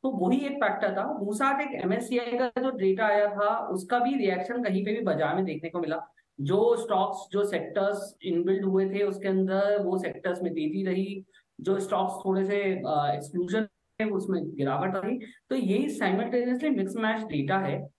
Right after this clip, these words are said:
इसी वजह से हमने पूरी तरीके से मुनाफा वसूली भी नहीं देखी, कोई स्टॉक्स हमारे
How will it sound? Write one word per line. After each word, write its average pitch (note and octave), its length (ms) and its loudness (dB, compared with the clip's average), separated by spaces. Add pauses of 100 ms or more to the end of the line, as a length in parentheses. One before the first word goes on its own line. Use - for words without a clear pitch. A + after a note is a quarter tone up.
(120)
इसी G3 220 0
वजह B3 240 2
से D4 120 0
हमने C4+ 460 2
पूरी A#3 440 -2
तरीके B3+ 280 0
से - 340 -10
मुनाफा G3+ 220 0
वसूली A#3 340 -2
भी B3 80 0
नहीं B3 120 2
देखी, C#4+ 380 -4
कोई B3 120 2
स्टॉक्स A#3 400 -6
हमारे G3+ 240 0